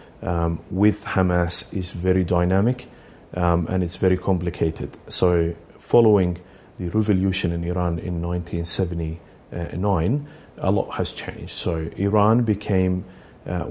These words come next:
one of the biggest supporters of any Islamist, um, militant within the Middle East.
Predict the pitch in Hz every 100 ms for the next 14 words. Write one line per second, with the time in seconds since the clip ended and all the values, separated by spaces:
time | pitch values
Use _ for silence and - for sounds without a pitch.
0 | 104 98 90 85 104 110 - 101 - 98
1 | - 92 87 87 87 - 104 101 - 95
2 | - 92 90 - - - - - 95 90
3 | 87 98 101 98 - 92 92 - - -
4 | - - 92 101 104 101 90 90 87 90
5 | 92 - -